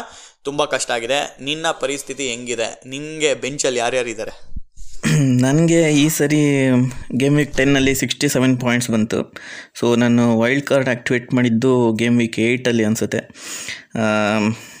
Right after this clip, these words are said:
Speaker 2: ಇವರು ಕ್ಯಾನ್ಸೆಲೋ ಆಡ್ಲಿಲ್ಲ. So ಆಟೋ ಸಬ್‌ಸ್ಟಿಟ್ಯೂಟ್ ಆಗಿ ಲೂಕ್ ಐಲಿಂಗ್ from ಲೀಡ್ಸ್ ಫೈವ್ ಪಾಯಿಂಟ್ಸ್ ಬಂತು. ಟೋಟಲ್ ಸಿಕ್ಸ್ಟಿ ಸೆವೆನ್ ಪಾಯಿಂಟ್ಸ್. ಆಮ್,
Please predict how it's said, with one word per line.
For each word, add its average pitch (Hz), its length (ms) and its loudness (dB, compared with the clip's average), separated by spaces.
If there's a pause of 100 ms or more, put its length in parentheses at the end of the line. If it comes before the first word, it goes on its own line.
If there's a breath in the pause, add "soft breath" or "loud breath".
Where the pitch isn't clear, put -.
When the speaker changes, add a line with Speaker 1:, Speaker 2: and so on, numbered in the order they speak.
(180 loud breath)
Speaker 2:
ಇವರು 120 280 2
ಕ್ಯಾನ್ಸೆಲೋ 143 640 0
ಆಡ್ಲಿಲ್ಲ. 120 600 0 (120)
So 127 60 0 (880 loud breath)
ಆಟೋ 123 260 2
ಸಬ್‌ಸ್ಟಿಟ್ಯೂಟ್ 135 500 0
ಆಗಿ 123 400 2 (420 loud breath)
ಲೂಕ್ 135 300 2
ಐಲಿಂಗ್ 123 440 2
from 120 260 2
ಲೀಡ್ಸ್ 117 360 -2
ಫೈವ್ 123 320 -2
ಪಾಯಿಂಟ್ಸ್ 120 320 0
ಬಂತು. 113 400 -2 (520 loud breath)
ಟೋಟಲ್ 127 300 0
ಸಿಕ್ಸ್ಟಿ 131 320 -2
ಸೆವೆನ್ 131 320 2
ಪಾಯಿಂಟ್ಸ್. 131 460 0
ಆಮ್, 117 520 2